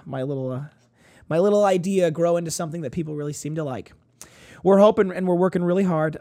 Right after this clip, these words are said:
Um, o-, at, once the weekend's over and we're back, our new goal is to get as, uh, many of the new pocket cuts and wide cuts in the three primary colors on Amazon right away.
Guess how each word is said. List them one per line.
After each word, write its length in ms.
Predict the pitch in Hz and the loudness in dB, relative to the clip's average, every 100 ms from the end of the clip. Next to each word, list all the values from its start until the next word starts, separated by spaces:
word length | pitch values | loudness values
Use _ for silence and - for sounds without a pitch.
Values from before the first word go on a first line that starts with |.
| _ | _
Um, 340 | 156 147 135 117 | -10 -8 -8 -10
o-, 140 | 131 - - | -14 -12 -4
at, 180 | 160 | -2
once 180 | 170 190 | 0 -2
the 60 | 196 | 0
weekend's 380 | 190 180 185 160 | -2 0 0 0
over 200 | 165 170 | 0 0
and 120 | 156 | -2
we're 80 | 139 | -4
back, 340 | 156 165 - | -2 -2 -4
our 140 | 120 | -6
new 200 | 143 165 | -4 -4
goal 360 | 185 175 165 185 | -2 -2 0 -2
is 100 | 135 | -4
to 80 | 147 | -8
get 180 | 139 135 | -6 -6
as, 160 | 120 127 - | -6 -10 -12
uh, 200 | 127 127 | -10 -8
many 240 | 120 170 170 | -6 -6 -4
of 80 | |
the 60 | 147 | -4
new 120 | 156 | -6
pocket 420 | 147 151 151 - | -4 -6 -6 -8
cuts 320 | - 170 165 151 | -4 -4 -4 -8
and 80 | |
wide 260 | 156 156 165 | -6 -6 -6
cuts 380 | - 160 - - _ _ | -6 -8 -8 -14 _ _
in 180 | 156 160 | -8 -6
the 140 | 151 | -6
three 260 | 131 - 170 | -6 -4 -4
primary 440 | - 165 170 180 | -4 -6 -4 -4
colors 420 | 190 175 175 180 - | -2 -2 0 -2 -4
on 200 | 156 170 | -8 -6
Amazon 640 | 151 139 135 147 190 240 - _ | -4 -4 -4 -4 -6 -8 -14 _
right 300 | 127 151 175 | -4 0 2
away. 300 | 196 165 190 | 2 2 0